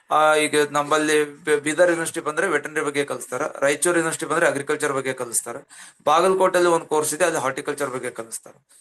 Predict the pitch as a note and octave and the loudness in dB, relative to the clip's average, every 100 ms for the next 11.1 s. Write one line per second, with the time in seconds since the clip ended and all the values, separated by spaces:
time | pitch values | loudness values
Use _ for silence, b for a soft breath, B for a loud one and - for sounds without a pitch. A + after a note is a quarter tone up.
0 | _ - F#3+ F3 G3+ B3 B3+ - D3+ E3+ | _ 0 2 4 4 2 0 0 4 6
1 | E3+ E3 D#3+ D#3 D#3 D3 F3 F3 E3+ E3+ | 6 6 6 2 0 0 0 2 0 0
2 | D3+ D3 D3+ D3+ D#3 F#3+ E3+ C#3 - D3+ | 2 4 2 0 -4 -4 -4 -4 -6 -10
3 | D3+ D3+ C3+ - B2 F3 b b - C#3 | -10 -10 -10 -10 -10 -10 b b -10 -2
4 | - E3+ E3 D3 C3+ D#3+ E3 D#3+ D3+ D3+ | 2 2 2 0 2 2 2 2 2 2
5 | C3 A#2+ - _ _ _ C3+ D3+ E3+ D#3 | -2 -4 -14 _ _ _ -2 0 0 2
6 | D#3+ D#3+ E3 C#3 - D3+ D#3+ E3+ C3+ - | 0 0 -2 -4 -4 -8 -6 -8 -10 -6
7 | C3+ F#3+ B B - E3 E3+ E3+ F3+ F#3 | -6 -6 B B 2 4 4 2 0 2
8 | F#3+ F#3 D#3+ E3 E3+ E3+ E3 C#3+ D3+ D#3 | 2 0 0 0 0 0 0 0 0 0
9 | B2+ B2 A3 b b _ D3 F3+ G3 F3+ | -4 -8 -10 b b _ 0 2 4 4
10 | E3 E3 D3+ F#3 A3+ E3+ F3 D#3+ C#3+ - | 2 2 0 -2 -2 -2 -4 -4 -6 -10